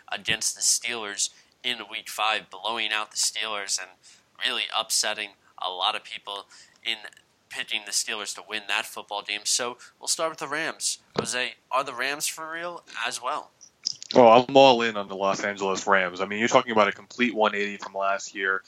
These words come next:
Speaker 2: New head coach, new offensive game. Jared Goff is looking like a stud. Turns out he didn't need to hold the clipboard. All he needed was an offensive-minded head coach that was gonna let him trust in his stuff. Jared Goff looks phenomenal. The Sammy Watkins trade,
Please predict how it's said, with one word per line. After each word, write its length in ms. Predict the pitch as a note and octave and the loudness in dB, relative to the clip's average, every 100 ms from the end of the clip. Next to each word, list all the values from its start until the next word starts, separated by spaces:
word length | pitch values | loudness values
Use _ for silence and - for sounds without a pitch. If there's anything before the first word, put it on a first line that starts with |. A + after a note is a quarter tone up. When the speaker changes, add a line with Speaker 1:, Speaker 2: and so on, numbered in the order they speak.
| - - _ - | -16 -20 _ -12
Speaker 2:
New 240 | G#2 B2+ | 0 0
head 240 | B2 A2+ - | 2 -2 0
coach, 360 | G#2+ G#2 - | 2 2 0
new 160 | A2 B2 | 2 6
offensive 680 | A#2 A2+ A2 - - G2+ - | 6 4 0 -6 -12 -12 -10
game. 340 | G2+ G2+ G2 - - _ G#2+ | -10 -10 -14 -18 -20 _ -2
Jared 340 | A#2 A#2+ G#2+ | 2 4 4
Goff 320 | G#2+ G#2+ G#2 | 4 4 4
is 100 | F#2+ | -2
looking 240 | G2 - G2+ | -6 -6 -6
like 140 | G2 | -6
a 60 | F#2+ | -4
stud. 420 | - G#2 G#2 A2 - - _ | -2 4 4 4 -2 -20 _
Turns 340 | - C3+ A#2+ | 6 6 6
out 220 | B2 B2+ A#2 | 4 4 2
he 80 | |
didn't 100 | A#2+ | -8
need 140 | A#2+ A2+ | -10 -8
to 100 | G#2+ | -4
hold 140 | G#2 | -4
the 60 | - | -2
clipboard. 420 | A2+ G#2+ A#2 A2+ | 0 4 8 8
All 140 | A2 | 8
he 100 | A#2 | 4
needed 200 | A2+ A#2+ A2 | 0 -2 0
was 160 | G#2+ | -2
an 60 | G2+ | 0
offensive-minded 840 | G#2 - G#2+ G#2+ G2 G#2 G#2 G2+ | 0 0 -4 -6 0 2 2 0
head 160 | G#2 F#2+ | -4 0
coach 380 | A#2+ A#2 - - - - - | 4 4 4 -6 -14 -10 4
that 120 | G#2 | 4
was 120 | G2+ | 4
gonna 160 | G#2+ G#2 | 0 4
let 160 | G#2 | 4
him 140 | G#2 G2+ | 2 -2
trust 380 | - A2 - | 4 4 4
in 60 | G2+ | -4
his 140 | F#2 | -4
stuff. 280 | - B2+ G#2+ - - - - _ _ A2 | 2 6 6 4 -8 -20 -20 _ _ 4
Jared 320 | A2+ A2+ G#2+ | 8 8 6
Goff 180 | G#2 G2 | 2 0
looks 180 | G2+ | -6
phenomenal. 520 | - G2 F#2+ F#2 F2 F#2 | -6 -2 0 -2 -4 -6
The 80 | |
Sammy 260 | - A2+ A2 | 0 0 4
Watkins 460 | G#2 G#2+ - A2+ - | 8 8 8 -2 2
trade, 320 | A#2 A2+ | 6 6